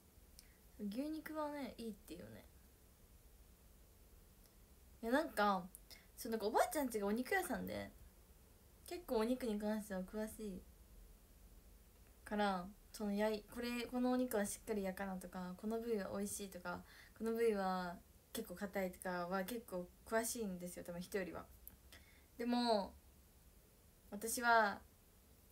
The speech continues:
この部位はこれぐらいの焼き加減で焼いた方がいいっていうのをし-、とか知ってるけど、私は丸焦げが好きだから、カリカリに、しっかりや-、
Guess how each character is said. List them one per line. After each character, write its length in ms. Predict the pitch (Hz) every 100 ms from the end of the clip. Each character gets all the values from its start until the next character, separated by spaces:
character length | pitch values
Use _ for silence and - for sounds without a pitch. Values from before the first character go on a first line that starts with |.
| - - - -
こ 140 | 254
の 100 | 262
部 100 | 320
位 100 | 277
は 220 | 269 254
こ 120 | 247
れ 100 | 233
ぐ 80 | 240
ら 80 | 240
い 40 | 240
の 120 | 240
焼 100 | 240
き 40 |
加 60 | 254
減 160 | 240
で 80 | 202
焼 140 | 202 208
い 20 |
た 100 | 233
方 120 | 247
が 80 | 202
い 160 | 202
い 20 | 226
っ 40 | - - - - - - -
て 80 | 233
い 100 | 226
う 40 |
の 120 | 220
を 60 | 214
し-、 160 | 214 - - 208 208
と 80 | 226
か 100 | 220
知 120 | -
っ 20 |
て 140 | - 320
る 80 |
け 100 | 311
ど、 280 | 254 269 196 - - - - - - - - - - - - - - - - - - -
私 280 | 214 214 247
は 80 | 233
丸 220 | 226 233
焦 120 | 240
げ 80 | 240
が 80 | 233
好 40 | 240
き 80 | 254
だ 80 | 220
か 100 | 202
ら、 160 | 202 214 - - - - - - -
カ 140 | -
リ 60 | 214
カ 100 | 214
リ 60 | 208
に、 200 | 208 214 - - - - - - - - - - - - - - -
し 140 | -
っ 40 | -
か 80 |
り 120 | 233
や-、 100 | 202